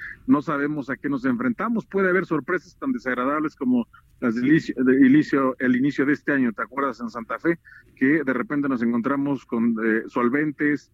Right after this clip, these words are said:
material de fibra, este, de vidrio, etcétera, cuando se supone que no deberían estar ahí esos materiales, ¿no? Entonces, esta tecnología también ya forma parte de la realidad de bomberos y también fue capacitado el personal de bomberos para manejarla.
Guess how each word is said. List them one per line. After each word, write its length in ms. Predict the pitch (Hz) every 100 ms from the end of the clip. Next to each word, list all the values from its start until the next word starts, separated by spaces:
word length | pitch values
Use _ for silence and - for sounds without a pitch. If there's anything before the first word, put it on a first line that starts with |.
| _ _ -
material 440 | 123 117 127 135
de 100 | 127
fibra, 540 | - 156 151 143 131 117
este, 420 | 110 _ 117 117
de 120 | 117
vidrio, 420 | 135 165 160 151 131
etcétera, 440 | - 147 156 143
cuando 240 | 131 120
se 120 | 107 113
supone 420 | 104 127 131 123
que 260 | - 135 -
no 160 | 127 131
deberían 440 | 120 110 120 123
estar 300 | 107 120 110
ahí 240 | 107 113
esos 200 | 104 -
materiales, 640 | 101 101 107 98 98 98 98
¿no? 160 | 151 208 - - - -
Entonces, 480 | 131 135 175 175 151
esta 240 | 185 - 190
tecnología 680 | 170 147 143 135 151 165
también 420 | 175 131 131 147 156
ya 260 | 123 127 127
forma 260 | 131 123 120
parte 300 | - 117 123
de 80 | 110
la 80 |
realidad 320 | 104 104 113 117
de 80 |
bomberos 460 | 107 110 120 156 -
y 80 | 151
también 300 | - 131 156
fue 100 | 131
capacitado 680 | - 170 123 113 113 160 190
el 120 | 160
personal 440 | - 110 110 113 107
de 40 |
bomberos 420 | 101 104 104 101
para 200 | - 101
manejarla. 600 | 98 98 98 104 98 98